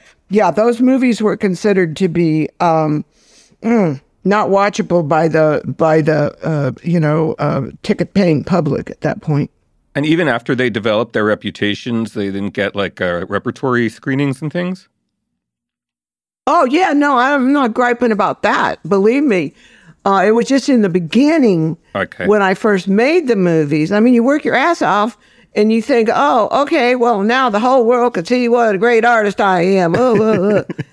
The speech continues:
Speaker 2: <laughs>
Speaker 1: Okay. Well, <laughs> then the movie doesn't get released, you know? And, uh, it's, uh, it's just really disappointing. But later, that's freaky because later, you know,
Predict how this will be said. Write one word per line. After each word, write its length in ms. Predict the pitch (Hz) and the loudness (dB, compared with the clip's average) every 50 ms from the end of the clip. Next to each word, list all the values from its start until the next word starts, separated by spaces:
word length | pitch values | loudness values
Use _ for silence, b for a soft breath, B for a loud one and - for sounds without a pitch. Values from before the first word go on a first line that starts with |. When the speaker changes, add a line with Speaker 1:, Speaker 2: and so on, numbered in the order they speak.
| - - - | -12 -6 -2
Speaker 2:
<laughs> 60 | 196 | 0
Speaker 1:
Okay. 340 | 214 214 214 208 208 - - _ _ _ _ | 0 2 0 0 -2 -4 -8 _ _ _ _
Well, 400 | - 208 214 220 233 196 185 - _ - 262 | 0 0 2 2 2 0 -2 -4 _ -4 -4
<laughs> 100 | 294 - | -2 -2
then 240 | 220 302 269 262 240 | -2 0 0 2 2
the 80 | 226 | 2
movie 320 | 214 226 247 277 285 269 220 | 2 2 2 2 2 0 0
doesn't 320 | 214 208 185 196 190 170 | 0 0 0 0 0 0
get 200 | 185 185 175 - | 0 0 0 0
released, 680 | - 175 165 160 160 151 151 170 190 - - - - - - - - _ - | -2 -2 0 2 2 2 0 0 -2 -4 -8 -18 -20 -20 -20 -20 -18 _ -6
you 120 | 175 180 | -4 -2
know? 380 | 170 165 165 170 175 190 220 226 - _ _ _ _ _ _ - | 0 2 2 2 2 0 0 -2 -4 _ _ _ _ _ _ -4
And, 380 | 185 190 185 185 185 185 190 | -2 0 2 2 2 2 2
uh, 320 | 190 185 185 185 180 180 180 - | 2 2 2 2 2 0 0 0
it's, 360 | - 202 202 - - - - | 0 0 0 0 -2 -4 -2
uh, 280 | 220 202 190 180 165 - | 0 2 2 2 2 2
it's 260 | 190 196 196 180 - | 0 0 0 -2 -2
just 180 | 220 202 - 226 | -4 -4 -2 0
really 280 | 208 208 196 196 196 | 0 2 2 2 2
disappointing. 720 | 170 185 190 180 - 180 - - 247 302 339 285 226 202 | 2 0 0 -2 -2 -4 -4 -2 -2 0 2 2 2 2
But 180 | 202 226 - 208 | 0 0 -2 -2
later, 840 | 214 226 240 302 370 392 370 311 214 196 190 175 170 185 214 214 - _ _ _ _ - | -2 0 0 2 2 2 2 2 0 0 0 0 0 -2 -2 -6 -10 _ _ _ _ -4
that's 200 | 233 277 349 - | -2 -2 -2 -4
freaky 520 | - - 285 302 392 - - 320 269 185 | -4 -2 0 0 0 2 2 2 2 2
because 540 | 165 202 208 - 247 262 220 196 175 - - | 0 -2 -2 0 0 0 0 0 -2 -4 -8
later, 920 | - 165 165 214 254 392 440 427 403 330 240 180 151 156 165 151 139 202 b b b b b b _ | -8 -4 -2 0 2 2 4 2 2 2 2 2 2 2 0 0 -2 -4 b b b b b b _
you 120 | 247 269 | 0 2
know, 380 | 262 226 190 185 180 175 190 | 2 2 2 0 0 0 -2